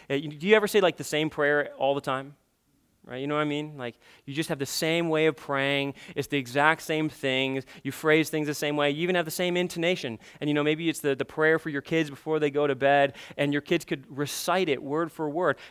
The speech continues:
Kids just, they, they pick up on things like that. And, and somewhere down the line, my kids have picked up,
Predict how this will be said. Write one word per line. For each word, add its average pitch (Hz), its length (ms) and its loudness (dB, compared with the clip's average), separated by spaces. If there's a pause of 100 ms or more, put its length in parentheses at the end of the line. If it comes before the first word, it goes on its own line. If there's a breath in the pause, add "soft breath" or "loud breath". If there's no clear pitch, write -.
Kids 220 160 2
just, - 160 -6
they, 185 120 6
they 165 140 2
pick 233 300 0
up 233 180 2
on 175 160 2
things 147 240 -2
like 135 240 2
that. 143 260 4
And, 147 120 -4 (260 loud breath)
and 160 100 -4
somewhere 269 220 0
down 226 140 4
the 170 120 4
line, 165 160 6
my 180 180 2
kids 190 220 0
have 175 140 -6
picked 170 260 0
up, 151 240 4